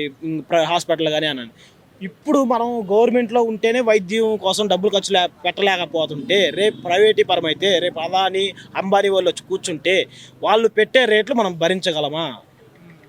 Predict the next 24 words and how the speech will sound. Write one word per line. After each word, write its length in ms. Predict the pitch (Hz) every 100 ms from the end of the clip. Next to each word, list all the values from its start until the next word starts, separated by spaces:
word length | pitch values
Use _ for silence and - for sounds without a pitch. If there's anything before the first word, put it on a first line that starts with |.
| - _ _ _ _ _ _ _ _ _ _ _ _ _ -
ఎందుకు 280 | 240 269 294
మీరు 180 | 262
దీన్ని 300 | 196 214 190
నగ్-, 280 | 180 185 175
నెగ్లెక్ట్ 300 | 175 214 185
చేస్తున్నారు? 540 | 160 - 156 151 170 120 - - -
ఇప్పుడు 260 | 208 208 262
సరే 220 | 226 220
అబ్బా, 300 | 226 208 202
నీకు 260 | 202 196 185
అంత 220 | 180 160 175 175 170 170 156 - - - _
పీపీపీ 420 | 202 208 233 202 214
కింద 160 | 208
డెవలప్ 380 | 185 185 202 175
చేయాలంటే 800 | 180 160 143 123 127 151 147 143 - - - -
రా-, 200 | 247 320
రాజధానిని 600 | 233 285 320 311 294 254
డెవలప్ 340 | 240 226 185
చేయి, 320 | 220 214 - 170 -
లక్ష 180 | 196 208
కోట్లు. 380 | 220 277 214 226 226 - _ - 180
రాజధాని 300 | 262 247 247
ఎవరికి 220 | 247 254
వస్తుంది? 440 | 240 208 185 202